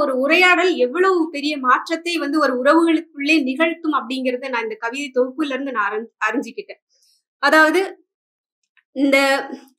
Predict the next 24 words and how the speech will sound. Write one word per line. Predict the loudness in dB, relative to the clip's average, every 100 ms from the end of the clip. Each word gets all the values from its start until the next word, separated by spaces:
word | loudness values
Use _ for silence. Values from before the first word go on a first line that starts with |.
| _ _ _ _ _ _ _ 0
உறவுகளுக்குள்ளான | 4 4 4 2 -2 -4 0 2 2
சிக்கல்கள் | 0 -4 -2 0 2 0 2
எங்கிருந்து | 4 6 6 4
ஆரம்பிக்குது | 6 8 6 4 0 0 0 -4 _ _ _ _
அப்படிங்கறத | 2 4 4 2 2 2 4
ஒரு | 4 4 2
கவிதையில | 0 0 0 0
இவங்க | 0 0 -2
சொல்லியிருக்காங்க. | -4 -4 -6 -6 -6 -10 -16 _ _ _ _ _ _ _ _
இப்ப | -4 0 4
நம்ம | 4 4
ரொம்ப | 4 4
நேரம் | 4 2 2
பேசிட்டு | 0 2 0
இருந்தா | 0 0 2
ஏதோ | 4 2
ஒரு | 2
வாக்குவாதம் | 4 4 4 2 0 0
ஏற்படுது | -4 -4 -2 0
அப்படிங்கிறதுக்காகவே | 0 0 -2 -4 -2 0 0 -2
என்ன | -2 -2 0
பண்ணிடுறோம், | 2 0 0 0
அந்த | 2
வாக்குவாதம் | 4 4 4 2 2 0